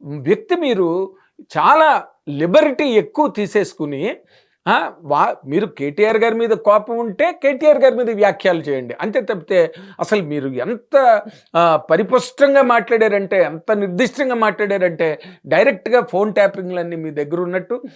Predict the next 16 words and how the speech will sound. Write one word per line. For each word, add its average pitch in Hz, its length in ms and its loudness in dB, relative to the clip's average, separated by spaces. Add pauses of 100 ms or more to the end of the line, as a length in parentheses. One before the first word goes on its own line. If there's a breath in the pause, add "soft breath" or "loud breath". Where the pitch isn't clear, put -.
(160 loud breath)
నాగ 156 200 0
చైతన్య 185 480 -4
సమంత 170 380 -6
ఏం 165 260 -2
మాట్లాడుకున్నారు, 165 840 -6
కేటీఆర్ 170 380 0
గారు 165 240 -2
నాగార్జున 160 580 -6
గారు 160 160 -6
ఏం 156 240 -8
మాట్లాడుకున్నారు, 156 760 -6 (280 loud breath)
ఏదమ్మా 156 560 -4 (640)
నాగార్జున 160 500 -4
గారి 143 140 -6
మీద 143 180 -10 (560 soft breath)
అలాంటి 127 580 -10